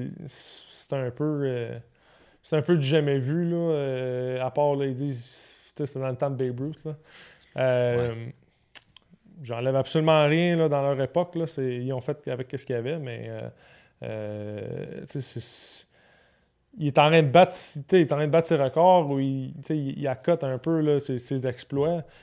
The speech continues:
Speaker 1: Mais la game de nos jours, là, est extrêmement difficile, beaucoup plus difficile sur le corps. Euh, tu sais, t'as, t'as, t'as cent soixante-deux matchs. Puis ce gars-là, tu sais, il lance une fois aux cinq jours.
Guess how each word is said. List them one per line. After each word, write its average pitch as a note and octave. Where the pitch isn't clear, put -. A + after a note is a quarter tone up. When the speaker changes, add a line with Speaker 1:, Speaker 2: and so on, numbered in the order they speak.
Speaker 1:
Mais B2
la B2
game C#3
de C3
nos A#2+
jours, C#3
là, B2
est -
extrêmement B2
difficile, B2+
beaucoup D#3
plus D#3+
difficile D#3+
sur D3+
le B2+
corps. C#3+
Euh, A#2+
tu -
sais, C#3
t'as, -
t'as, -
t'as C3+
cent D#3
soixante-deux C3+
matchs. C3
Puis -
ce -
gars-là, C#3
tu -
sais, D#3
il C#3+
lance C#3
une D3+
fois E3+
aux D3+
cinq C3+
jours. D3+